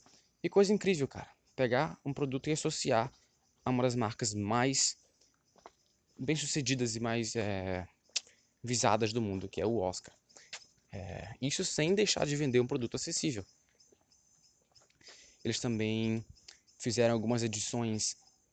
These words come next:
é, com joalheiros famosos e artistas famosos, é, sandálias feitas de ouro, sandálias com edições limitadas, é,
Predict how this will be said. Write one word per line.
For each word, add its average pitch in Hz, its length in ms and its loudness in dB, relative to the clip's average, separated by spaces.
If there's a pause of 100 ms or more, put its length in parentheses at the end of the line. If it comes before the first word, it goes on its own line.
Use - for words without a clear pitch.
(100)
é, 101 460 -6
com 120 180 0
joalheiros 117 540 4
famosos 120 720 0
e 117 80 2
artistas 113 440 -2
famosos, 123 600 -2 (460)
é, 95 200 -8
sandálias 101 680 -2 (320)
feitas 107 340 -2
de 104 100 -2
ouro, 110 380 2 (420)
sandálias 101 440 -4
com 101 280 -4
edições 98 540 -4 (560)
limitadas, 104 720 0 (560)
é, 92 400 -8